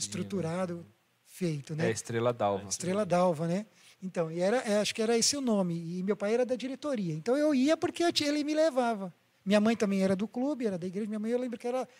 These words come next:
Speaker 1: acho que ela era das, da Adra, das Dorcas na época,
Speaker 2: É.
Speaker 1: né? E, então, ela ia também, ela era do clube também. E, e os dois iam pro clube e eu ia junto.
Speaker 2: Aí, então, seu início foi no Águia do Leste, no, do Estrela d'Alva, ou não?
Speaker 1: N-, não.
Speaker 2: Não?
Speaker 1: O meu primeiro clube foi o...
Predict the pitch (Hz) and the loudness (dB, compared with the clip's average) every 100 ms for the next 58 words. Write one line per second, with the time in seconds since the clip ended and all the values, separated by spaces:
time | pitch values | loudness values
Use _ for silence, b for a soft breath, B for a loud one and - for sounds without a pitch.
0 | b - 214 220 240 233 269 220 190 214 | b -6 -2 -2 -2 -2 -4 -4 -6 -4
1 | 190 202 165 156 147 180 139 180 190 175 | -2 -4 -4 -8 -6 -4 0 4 4 4
2 | 170 143 156 156 107 98 151 170 202 b | -4 -6 -4 -4 -6 -6 -4 -4 -6 b
3 | b b b b b 165 165 165 165 160 | b b b b b -12 -8 -8 -8 -8
4 | 156 151 147 139 - _ - 165 190 185 | -10 -10 -12 -14 -18 _ -12 -8 0 0
5 | 214 214 220 220 214 202 190 190 190 - | 2 0 -2 -2 0 2 2 0 -4 -2
6 | 196 190 - 156 160 220 233 - _ 196 | -2 -2 -4 -6 -4 -6 -10 -16 _ -8
7 | 185 175 160 156 165 - 175 160 208 190 | -6 -6 -10 -12 -14 -6 -4 0 0 0
8 | 220 180 233 262 294 311 226 233 - _ | -4 -8 -6 -4 -4 -4 -6 -12 -18 _
9 | _ b b b b 131 131 123 117 139 | _ b b b b -4 -4 -4 -2 -2
10 | 135 151 - - 147 160 156 156 151 113 | -2 -4 -6 -2 0 0 -2 -4 -6 -8
11 | 101 - - 143 127 123 110 127 120 113 | -10 -16 -12 -6 -6 -4 -4 -2 0 0
12 | 101 95 95 - 117 110 95 - 165 170 | -4 -6 -14 -18 -14 -12 -14 -14 -12 -10
13 | 226 180 180 165 190 226 135 139 277 - | -6 0 2 4 2 0 0 -2 -2 0
14 | 208 294 294 311 349 - 254 277 - 294 | 2 4 4 4 4 2 0 0 -2 -2
15 | 294 294 294 277 262 226 196 170 | 0 0 -2 -4 -4 -6 -8 -10